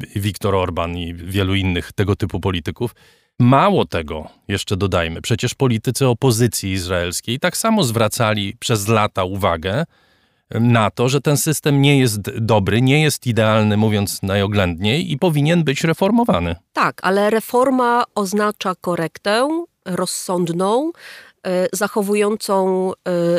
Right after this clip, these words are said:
Speaker 2: równowagę w, w ramach państwa demokratycznego, a nie rewolucję, która daje pełnię władzy koalicji rządzącej. Bo tu nie
Speaker 1: No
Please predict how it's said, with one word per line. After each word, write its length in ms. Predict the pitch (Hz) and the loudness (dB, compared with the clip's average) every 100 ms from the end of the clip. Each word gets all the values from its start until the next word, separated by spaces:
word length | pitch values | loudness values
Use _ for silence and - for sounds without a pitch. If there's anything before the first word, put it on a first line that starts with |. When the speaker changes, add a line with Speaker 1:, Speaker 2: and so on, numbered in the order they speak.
| - 156 | -2 -6
Speaker 2:
równowagę 800 | 185 196 196 202 190 196 180 175 | -2 0 0 0 2 0 0 -2
w, 240 | - - - | -4 -12 -8
w 160 | 160 | -4
ramach 420 | 175 196 208 180 - | 0 2 4 2 0
państwa 380 | 180 175 - | -2 -2 -2
demokratycznego, 840 | 165 170 165 165 165 160 - 160 214 - | -2 0 0 -4 -8 -8 -6 -4 -4 -2
a 100 | 214 | 0
nie 240 | 196 233 - - | 2 2 -2 -4
rewolucję, 720 | 175 226 214 226 208 - 262 311 | 0 2 2 2 2 0 -2 -4
która 280 | - 220 202 | -2 -2 -2
daje 320 | 175 214 220 214 _ | 0 0 0 -4 _
pełnię 380 | 262 254 202 180 | 2 4 2 0
władzy 640 | 160 160 165 165 247 302 349 - - _ | -2 -2 -2 0 0 0 -2 -8 -20 _
koalicji 480 | 370 311 185 - 254 | -2 -2 -2 -2 0
rządzącej. 680 | 285 285 240 175 - 120 - - - - | 2 4 4 2 -2 -10 -10 -20 -20 -8
Bo 120 | 175 196 | -4 -2
tu 140 | 233 | 2
nie 60 | |
Speaker 1:
No 40 | 220 | 4